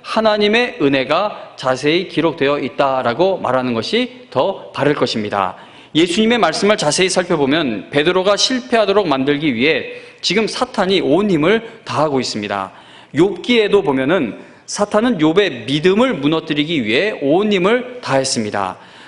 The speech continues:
사탄은 항상 하나님의 계획을 망가뜨리기 위해서 모든 방법을 다 동원합니다.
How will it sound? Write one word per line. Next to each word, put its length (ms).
사탄은 440
항상 440
하나님의 520
계획을 460
망가뜨리기 720
위해서 400
모든 500
방법을 400
다 500
동원합니다. 680